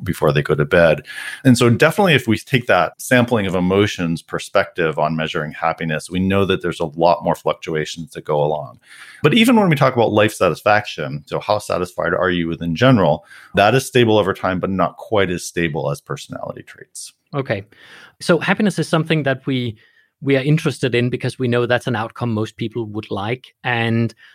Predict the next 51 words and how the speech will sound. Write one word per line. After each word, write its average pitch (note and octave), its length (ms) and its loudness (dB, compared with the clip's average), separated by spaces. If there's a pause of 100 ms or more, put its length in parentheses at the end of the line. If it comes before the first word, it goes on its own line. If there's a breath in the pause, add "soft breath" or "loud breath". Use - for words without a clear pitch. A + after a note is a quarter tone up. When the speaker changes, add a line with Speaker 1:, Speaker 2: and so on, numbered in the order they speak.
(220 soft breath)
Speaker 2:
I A#2+ 100 -2
guess B2+ 380 0
from B2 320 -2
a A2 60 -2
psychological B2 840 -6
point A#2 260 -6
of A2 60 -6
view, A#2+ 180 -4
we're A#2 120 -2
trying C3 260 -2
to A#2 80 -12
find A2+ 340 -4
out A#2 180 -2
what C3+ 240 -4
factors C3+ 420 -6
influence G#2+ 800 -4 (440 soft breath)
the A#2+ 100 -2
level G#2+ 260 -2
of G2+ 80 -6
happiness A2 500 -6
and G#2 220 -6
what B2+ 240 0
good - 220 -4
does A2 180 -2
it G#2 140 -8
bring A2+ 340 0
to - 140 -10
be G#2+ 240 -4
happy, G2 320 -10
so - 180 -8
to - 80 -10
speak. G#2 340 -6 (560 loud breath)
I C3+ 120 0
can D#3+ 100 2
see G#3 220 2
that E3 280 2
a D3+ 80 -2
lot D3+ 220 2
of F3 140 0
the C#3+ 80 -4
studies C3 540 0
that A2 280 -2
I A#2 160 -2
have C3 160 -4
looked C#3 220 -4
at C3+ 160 -2
in C3 120 -4
this A#2+ 360 -6
respect B2 560 -4 (160)
are A#2 100 0
very B2+ 400 2